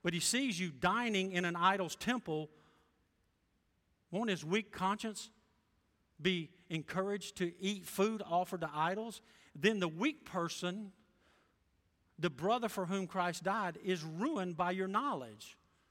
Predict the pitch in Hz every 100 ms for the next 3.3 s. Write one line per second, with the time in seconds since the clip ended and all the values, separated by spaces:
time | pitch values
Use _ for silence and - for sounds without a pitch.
0 | _ 202 202 190 190 269 226 180 175 135
1 | 113 107 - _ _ _ _ - 226 180
2 | 202 320 202 180 160 185 220 208 170 208
3 | 277 180 127